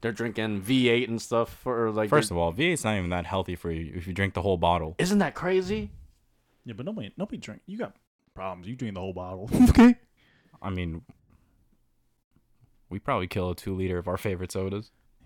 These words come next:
Speaker 3: Hey, you ain't wrong.
Speaker 2: Yo, you put a two liter of Inca Kola in front of me or Diet Crush, <sighs> gone.
Speaker 1: Oh, you know, you know what I forgot, man?
Speaker 3: Oh God, here we go.
Speaker 1: The Charitos.
Speaker 3: <laughs> Dude. Uh, but,
Speaker 2: Oh,
Speaker 3: but,
Speaker 2: Jarritos?
Speaker 3: but that's not a, that's not like a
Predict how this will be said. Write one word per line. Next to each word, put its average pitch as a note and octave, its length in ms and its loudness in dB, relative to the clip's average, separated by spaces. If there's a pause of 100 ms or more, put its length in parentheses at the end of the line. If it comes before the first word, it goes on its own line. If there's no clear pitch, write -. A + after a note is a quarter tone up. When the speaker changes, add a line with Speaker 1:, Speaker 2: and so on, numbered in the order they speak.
(260)
Speaker 3:
Hey, - 80 -16
you G2+ 220 -12
ain't F#2 160 -12
wrong. F2 300 -14 (420)
Speaker 2:
Yo, F2+ 160 -2
you G2 120 -2
put C3+ 180 2
a - 20 0
two C#3+ 180 -2
liter C#3+ 300 4
of A#2 80 -2
Inca C#3 220 -2
Kola D#3+ 300 -2
in E3+ 80 -2
front F3 200 -4
of F3 60 -2
me F3 80 0
or B2 80 2
Diet C#3 300 2
Crush, - 440 -2 (300)
<sighs> - 320 -18
gone. F2+ 320 -4 (240)
Speaker 1:
Oh, A2+ 220 -2
you A2+ 140 -4
know, F3+ 160 -4
you E3+ 120 -2
know G3+ 80 4
what G#3 120 6
I G3+ 60 2
forgot, A3 520 4
man? G4 360 6 (180)
Speaker 3:
Oh A#2+ 240 0
God, G2+ 220 -10
here A#2 100 -6
we A2 80 -12
go. C#3 200 0
Speaker 1:
The D4 120 -4 (120)
Charitos. C6+ 1160 2 (400)
Speaker 3:
<laughs> - 100 0
Dude. D#4 180 10 (580)
Uh, G#3 220 -2
but, G3 160 -2
Speaker 2:
Oh, A2 220 8
Speaker 3:
but, G2+ 200 4
Speaker 2:
Jarritos? A#3+ 440 10
Speaker 3:
but F3 100 4
that's G#3+ 180 0
not A#3 160 0
a, C3 380 2
that's E3+ 120 -10
not C4+ 120 -2
like F3+ 100 0
a C#3 120 -4